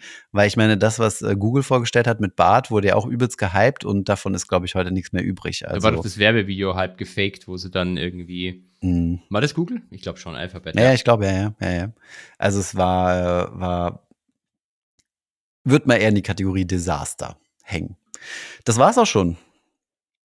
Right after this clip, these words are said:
Speaker 1: Wie, wie siehst du A I? Hast du noch eine Meinung zum, zum A-I-Thema und wo wird sich das nächstes Jahr niederspiegeln?
Speaker 2: Also,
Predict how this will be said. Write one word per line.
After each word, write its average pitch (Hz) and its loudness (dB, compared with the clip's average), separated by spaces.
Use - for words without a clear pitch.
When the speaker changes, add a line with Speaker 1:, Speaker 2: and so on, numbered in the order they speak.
Speaker 1:
Wie, 117 2
wie 127 2
siehst 147 -2
du 170 2
A 90 4
I? 87 0
Hast 110 -4
du 135 -4
noch 123 2
eine 117 0
Meinung 101 0
zum, 92 -4
zum - -6
A-I-Thema 90 0
und 90 2
wo 104 4
wird 101 2
sich 98 -8
das - -8
nächstes 95 -6
Jahr 92 -2
niederspiegeln? 95 -4
Speaker 2:
Also, 101 0